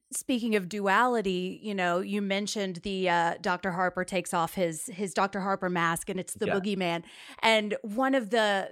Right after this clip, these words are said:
Speaker 1: the centerpieces of the movie, and I love it, is this red flashing scene, you know, where they're
Speaker 2: Yes.
Speaker 1: in the,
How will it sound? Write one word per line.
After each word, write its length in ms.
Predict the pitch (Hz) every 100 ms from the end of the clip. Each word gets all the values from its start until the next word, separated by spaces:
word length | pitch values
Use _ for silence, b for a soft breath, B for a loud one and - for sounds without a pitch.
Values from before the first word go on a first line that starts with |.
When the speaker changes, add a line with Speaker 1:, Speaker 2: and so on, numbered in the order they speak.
| 202
Speaker 1:
the 140 | 233
centerpieces 760 | 226 - 294 285 240 226 202 170
of 140 | 160
the 100 | 175
movie, 260 | 170 180 160
and 100 | 160
I 60 |
love 480 | 165 175 185 196 196
it, 160 | 170 -
is 140 | 175
this 200 | 175 -
red 460 | 175 180 180 180 175
flashing 680 | - 202 165 160 175 160 156
scene, 540 | - 220 214 180 165
you 80 | 170
know, 120 | 170 165
where 100 | 170
they're 140 | 175
Speaker 2:
Yes. 80 | 165
Speaker 1:
in 60 | 170
the, 160 | 170